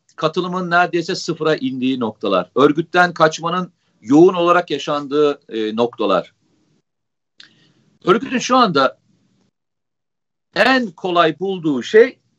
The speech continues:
silah arkadaşlar. Silah ve para. Ama örgütün şu anda bulamadığı, e, şey ise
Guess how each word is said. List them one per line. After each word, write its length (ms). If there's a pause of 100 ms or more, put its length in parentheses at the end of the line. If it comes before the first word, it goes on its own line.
(180)
silah 340
arkadaşlar. 640 (640)
Silah 400
ve 120
para. 260 (540)
Ama 300
örgütün 420
şu 180
anda 340
bulamadığı, 640 (540)
e, 60 (920)
şey 280
ise 400